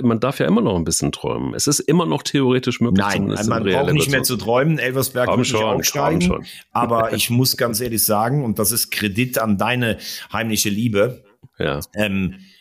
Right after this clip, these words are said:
Speaker 2: was Elversberg gespielt hat am Freitag, war mit das Stärkste, was ich im Volkspark gesehen habe von der Gastmannschaft.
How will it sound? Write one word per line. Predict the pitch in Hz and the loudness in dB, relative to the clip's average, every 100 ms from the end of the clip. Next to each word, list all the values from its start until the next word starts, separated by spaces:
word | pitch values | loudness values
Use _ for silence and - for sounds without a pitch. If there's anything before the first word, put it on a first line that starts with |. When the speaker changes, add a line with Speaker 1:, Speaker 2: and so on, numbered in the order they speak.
| _ | _
Speaker 2:
was | 95 90 | -4 -2
Elversberg | 90 120 120 110 107 | 0 0 0 0 -2
gespielt | 107 - 123 131 | -2 -2 -2 0
hat | 110 | 0
am | 95 | -2
Freitag, | 92 92 95 120 104 | -4 -4 -4 -4 -2
war | 104 | -2
mit | 110 | -2
das | 107 | -2
Stärkste, | - 107 104 - 113 | 0 0 -2 -2 0
was | 107 | 0
ich | 107 | 0
im | 101 | -2
Volkspark | 110 117 - 110 | -2 -2 -2 -4
gesehen | 110 95 117 | -2 -2 -2
habe | 107 | -4
von | - 92 | -4 -6
der | 87 | -4
Gastmannschaft. | 85 - 92 87 92 117 117 - | -4 -4 -4 -6 -4 -2 -4 -8